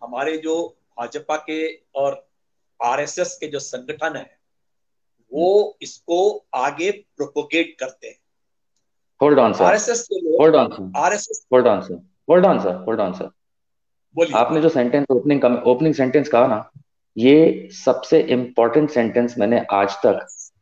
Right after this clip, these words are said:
Speaker 2: अपने नौ साल के टीवी career में सुना है। मैं इस पे दोबारा तवज्जो दे रहा हूं और आपको रोक के अब इसका खुलासा चाहूंगा।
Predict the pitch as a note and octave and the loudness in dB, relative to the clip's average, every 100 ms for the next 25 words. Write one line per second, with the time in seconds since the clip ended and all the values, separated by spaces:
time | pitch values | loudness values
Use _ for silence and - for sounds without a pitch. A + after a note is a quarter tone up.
0 | _ - - C3+ D3+ B2 B2 B2 A#2 A2+ | _ -4 0 2 4 4 4 4 2 2
1 | B2+ C3 A2+ G#2+ G#2 G2+ F#2+ F#2+ F#2 F2+ | 2 2 2 -2 0 2 4 2 -2 -6
2 | D#2+ D#2+ D2+ _ _ _ _ _ _ _ | -6 -6 -8 _ _ _ _ _ _ _
3 | _ - A#2 A#2+ - C3+ A#2+ A2 A#2 C#3 | _ -2 2 2 2 2 4 4 4 2
4 | - - _ _ _ - A2 A2+ A#2 B2 | 0 -10 _ _ _ -2 2 2 4 4
5 | A2+ A2 G#2+ A2 A#2+ D3+ _ _ _ _ | 6 4 4 2 0 -4 _ _ _ _
6 | _ _ - G#2 G#2+ G#2+ A#2+ A#2+ B2 - | _ _ -2 2 2 4 4 4 2 2
7 | C3 A#2+ - A#2+ - A2+ - G2+ F2+ F#2+ | 2 4 0 -2 -2 -2 2 2 2 0
8 | E2+ D#2+ D#2 - | -2 -4 -8 -12